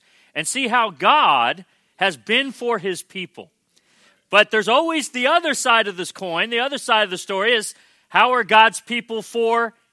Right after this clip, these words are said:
him? And sometimes they are, and sometimes they're not. And those are incredible lessons that we can take to heart. Today I want to look at another Old Testament story,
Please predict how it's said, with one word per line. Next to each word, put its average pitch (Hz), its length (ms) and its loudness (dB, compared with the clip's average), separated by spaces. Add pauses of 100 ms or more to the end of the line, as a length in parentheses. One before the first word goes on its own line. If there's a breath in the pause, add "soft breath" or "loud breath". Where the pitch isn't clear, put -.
him? 311 400 -4 (760 soft breath)
And 131 220 -4
sometimes 214 560 0
they 202 160 0
are, 277 300 6
and 156 400 2
sometimes 196 560 -4
they're 180 120 -6
not. 214 300 -2 (300 soft breath)
And 151 100 -12
those 220 240 -4
are 208 60 -6
incredible 202 500 -4
lessons 180 520 -4
that 165 220 -2
we 185 200 -12
can 160 180 -12
take 143 300 -8
to 131 80 -12
heart. 123 320 -6 (500 soft breath)
Today 202 240 8
I 330 60 6
want 277 200 -2
to 254 40 -2
look 254 180 -2
at 233 80 -8
another 233 320 0
Old 220 180 -2
Testament 190 440 -2
story, 143 480 -6